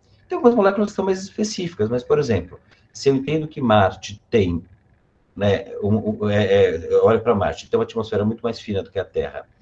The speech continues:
incidência de radiação muito mais alta, então, moléculas associadas à fotoproteção, quer dizer, a moléculas que vão ajudar esse organismo a se proteger contra a radiação, podem ser também moléculas, apesar de não serem,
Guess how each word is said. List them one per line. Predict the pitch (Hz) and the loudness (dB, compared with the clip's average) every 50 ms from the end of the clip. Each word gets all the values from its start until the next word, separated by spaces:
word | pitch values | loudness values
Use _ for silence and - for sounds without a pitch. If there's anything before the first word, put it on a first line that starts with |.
| _ _ | _ _
incidência | - 92 - 107 104 120 120 - | -18 -14 -8 -2 0 0 0 0
de | - 98 | -2 -4
radiação | 95 107 98 95 95 - - 92 85 | -2 -2 -2 -2 -4 -2 -4 -4 -2
muito | 82 92 107 107 - | -2 -2 -4 -4 -2
mais | 92 90 - 104 | -4 -2 2 4
alta, | 123 139 147 - - - - - _ _ _ _ _ _ _ _ _ _ - | 4 4 2 0 -4 -10 -12 -12 _ _ _ _ _ _ _ _ _ _ 0
então, | - - 160 160 - - - _ _ _ _ _ _ _ _ _ _ - | 8 8 8 8 6 0 -14 _ _ _ _ _ _ _ _ _ _ 0
moléculas | 123 127 135 147 160 160 165 160 151 | 2 6 6 6 4 6 4 2 2
associadas | 151 147 - - 160 - - 123 104 98 101 107 104 104 | 2 -4 -4 -8 -10 -2 2 4 6 6 6 4 0 -4
à | - - - | -4 -6 -6
fotoproteção, | - - - 123 - - - - - 139 - - 113 107 - - - 113 120 - 156 - - | -4 2 4 4 4 4 0 -6 -6 -6 -4 -4 -6 -6 -4 0 4 4 4 4 0 -6 -14
quer | 104 | -14
dizer, | 98 - 104 104 - - - | -6 -2 0 0 0 -2 -4
a | - 82 95 107 | -2 0 2 2
moléculas | 104 101 107 113 117 - 120 - | 4 2 2 0 0 -2 -8 -10
que | - 113 | -8 -8
vão | 101 98 104 117 131 131 123 - | -4 2 4 4 4 4 4 0
ajudar | 104 113 107 110 107 101 117 135 | -2 -2 -2 -2 0 2 2 2
esse | 160 156 147 | 2 2 0
organismo | 131 123 123 110 107 104 95 98 107 | -2 0 0 2 2 0 0 0 -2
a | |
se | 104 - 110 | -4 -4 -10
proteger | - 113 107 104 - 110 104 104 98 95 | -12 -12 -10 -4 -4 -4 -2 -2 -4 -6
contra | - 98 107 107 | -6 -4 -4 -2
a | 117 | -2
radiação, | 113 127 127 - - 143 147 - - _ _ _ _ _ _ _ - | -2 -4 -6 -6 -4 -6 -6 -6 -8 _ _ _ _ _ _ _ 4
podem | - 165 165 180 165 | 6 6 6 4 -2
ser | - 165 | -6 -6
também | 160 165 170 175 175 | -4 -4 -4 -4 -2
moléculas, | 170 165 160 143 131 127 - 151 151 - - - | 2 4 6 6 6 4 2 -2 -2 -2 -4 -12
apesar | - - 123 107 113 117 | -12 -6 0 2 2 4
de | 113 107 | 4 2
não | 110 113 | -2 -4
serem, | 107 - - 110 107 107 104 | -2 0 2 2 2 2 0